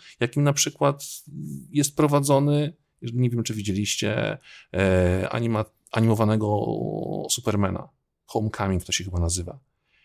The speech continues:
Język, którym oni się posługują z punktu widzenia estetyki, jest olśniewający. Ale to, co się tam dzieje, mieszanie perspektyw innych, dla nich jest naturalne.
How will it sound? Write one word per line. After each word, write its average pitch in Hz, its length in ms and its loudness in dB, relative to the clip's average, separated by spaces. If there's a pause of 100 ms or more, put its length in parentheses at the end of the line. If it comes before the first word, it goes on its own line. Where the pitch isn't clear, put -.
(140)
Język, 143 480 8
którym 127 240 4
oni 127 80 4
się 127 100 0
posługują 117 560 2
z - 60 -2
punktu 120 200 -6
widzenia 131 160 2
estetyki, 135 580 -2
jest 147 220 0
olśniewający. 143 920 4 (300)
Ale 104 140 0
to, - 160 2
co 147 120 0
się - 120 -2
tam 95 200 0
dzieje, 90 400 0 (920)
mieszanie 117 880 4 (160)
perspektyw 123 640 4
innych, 113 160 -2
dla 143 100 2
nich 160 80 0
jest 175 120 -10
naturalne. 123 500 0